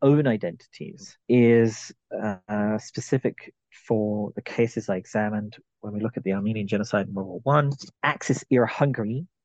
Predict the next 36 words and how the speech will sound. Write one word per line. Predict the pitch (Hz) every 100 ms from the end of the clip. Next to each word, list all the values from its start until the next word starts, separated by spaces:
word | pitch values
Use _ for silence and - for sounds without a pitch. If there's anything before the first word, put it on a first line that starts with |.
| _
is | 110 -
the | 107 107 -
second | - 127 127
case, | 120 107 - -
a | 110 -
part | - 151 147 143
of | - -
the |
Holocaust | - - 117 - 113 110 - - _ -
during | 107 101
World | 101 -
War | 104 -
Two. | - - 147 160 170 -
And | 131 131 127 123 - _ -
so | - 147 135 127 127 - _ _ _ _ _ - -
the | 131 123 117 117 120 - _ -
aspect | 131 139 151 127 131
of, | 113 - -
are | 113
we | 107
looking | 104 - -
at | -
religious | 107 156 226 202
group? | - - 85 -
Is | 87 98 - -
there | 107 101 101 -
maybe | 92 - 101 104
ethnic | 170 190 170
tension | - - 202 - 156 -
amongst | 170 170 _
different | - - -
conflict | - - - - - _ _
groups, | - 208 - - _ _ _ _ _
uh, | - -
conflicting | - 104 - -
groups? | 185 98 -